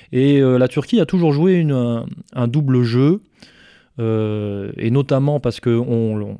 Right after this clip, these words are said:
on la force à jouer ce double jeu par la pression qu'exerce sur elle, euh, le, la, les minorités kurdes notamment, en tout cas les minorités kurdes qui sont utilisées, hein, par, euh, le, le chantage au Kurdistan, si on peut,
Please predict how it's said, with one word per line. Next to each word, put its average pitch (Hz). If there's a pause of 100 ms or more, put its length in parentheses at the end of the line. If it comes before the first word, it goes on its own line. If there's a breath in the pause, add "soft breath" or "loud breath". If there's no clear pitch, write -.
on 104
la 101
force -
à 123
jouer 120
ce -
double 107
jeu 139
par 139
la 120
pression 131 (560 loud breath)
qu'exerce 123
sur 113
elle, 165
euh, 107
le, 104 (560)
la, 117
les 110
minorités 117 (160)
kurdes 165
notamment, 113
en 160
tout -
cas 131
les 107
minorités 113
kurdes -
qui -
sont 110 (100)
utilisées, 120
hein, 131
par, 101
euh, 95 (680 loud breath)
le, 107
le 98
chantage 117
au 110
Kurdistan, 113
si -
on 101
peut, 107